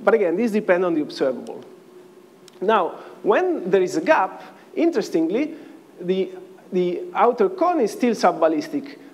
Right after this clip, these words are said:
but the inner cone becomes ballistic. Yes, and, uh, I think with this more or less,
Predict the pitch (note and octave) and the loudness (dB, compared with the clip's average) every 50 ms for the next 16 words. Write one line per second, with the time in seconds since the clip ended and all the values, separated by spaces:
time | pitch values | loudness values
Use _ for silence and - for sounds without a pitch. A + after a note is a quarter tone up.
0 | - - F#3 F#3+ F#3+ A3 A#3 A#3 A#3 C4+ E4 E4 D#4+ D4+ D#4 - G#3 G3+ A3 A3+ | -4 0 0 0 2 0 -4 -2 -2 0 0 0 0 -2 0 2 2 2 2 0
1 | G3 G3+ - F#3 E3 E3+ E3 E3 D#3 D3+ E3 D#3+ E3 D3 - - - - - - | -2 0 0 2 0 0 0 -2 2 2 2 2 2 -2 -4 -8 -12 -14 -16 -18
2 | - - - - - - - - - - - - E3+ - - - - - - - | -20 -20 -20 -20 -20 -20 -20 -20 -20 -8 -2 -2 -2 -2 -2 -8 -12 -14 -16 -20
3 | - - - - - - - E3+ E3 E3 E3+ E3 D#3+ D#3+ - E3 E3 E3+ E3+ - | -20 -20 -20 -20 -20 -8 -2 0 0 2 2 0 -2 -2 -4 -2 -2 -2 0 0
4 | C#4 C4+ C4+ - F3 E3+ E3+ G3+ A3 G3 F3 F3 E3+ E3 E3 E3 D#3+ D#3 - - | -2 -2 0 0 0 0 2 0 -2 0 0 0 0 0 0 0 -2 -2 -6 -12
5 | - | -14